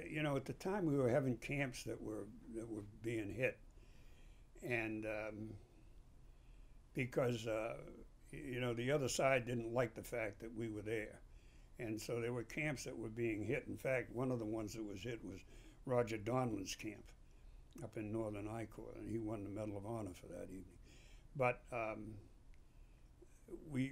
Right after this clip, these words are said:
we decided what we would do is, um, we would see,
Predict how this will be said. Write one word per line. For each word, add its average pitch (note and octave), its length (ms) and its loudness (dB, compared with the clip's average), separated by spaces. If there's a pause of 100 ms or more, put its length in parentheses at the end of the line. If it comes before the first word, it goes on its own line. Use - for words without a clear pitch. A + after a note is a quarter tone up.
we C3 320 0
decided C#3+ 520 6
what B2 240 2
we C3+ 120 4
would A#2+ 260 0
do C3+ 320 6
is, G#2 400 -2 (160)
um, G#2 360 -2 (1120)
we C3 120 2
would B2 240 0
see, D#3 420 4